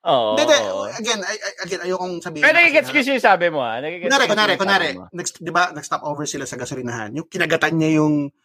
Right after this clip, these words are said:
Speaker 2: siopaw ni ano. Okay, nahulog
Speaker 1: Oo.
Speaker 2: yung siopaw niya ni Carson. Tapos binigay niya yung siopaw niya. Eh, eh, mga ganun lang naman na parang, ah, kasi nga,
Speaker 1: Ah, ah.
Speaker 2: may ganun,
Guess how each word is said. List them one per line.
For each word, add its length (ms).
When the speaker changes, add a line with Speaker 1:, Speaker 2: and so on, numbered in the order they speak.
Speaker 2:
siopaw 480
ni 200
ano. 560
Okay, 200
nahulog 320
Speaker 1:
Oo. 40
Speaker 2:
yung 100
siopaw 280
niya 260
ni 420
Carson. 500
Tapos 320
binigay 280
niya 80
yung 120
siopaw 160
niya. 160
Eh, 60
eh, 200
mga 220
ganun 220
lang 140
naman 180
na 100
parang, 300
ah, 180
kasi 200
nga, 140
Speaker 1:
Ah, 120
ah. 140
Speaker 2:
may 80
ganun, 240